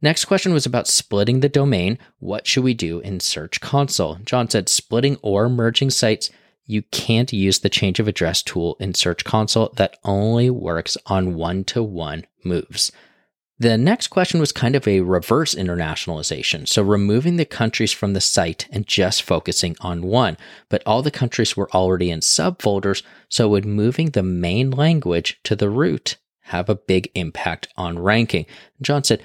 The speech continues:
"You are restructuring the site, and so you should expect some fluctuations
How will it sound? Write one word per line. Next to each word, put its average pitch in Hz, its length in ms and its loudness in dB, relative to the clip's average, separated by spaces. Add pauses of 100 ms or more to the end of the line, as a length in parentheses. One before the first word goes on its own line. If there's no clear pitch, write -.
(240)
"You 101 260 0 (100)
are 101 240 4
restructuring 101 720 0
the 87 80 -2
site, - 400 0 (100)
and 95 140 -4
so - 140 0
you 95 160 2
should 107 180 0
expect - 420 -2
some 95 140 -4
fluctuations 85 1080 -2